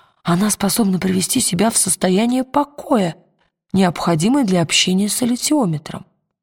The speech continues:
С другой стороны, это настолько стало её частью, что самые сложные вопросы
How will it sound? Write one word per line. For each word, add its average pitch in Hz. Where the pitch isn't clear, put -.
С 151
другой 175
стороны, 214
это 175
настолько 208
стало 196
её 165
частью, 247
что -
самые 277
сложные 247
вопросы 233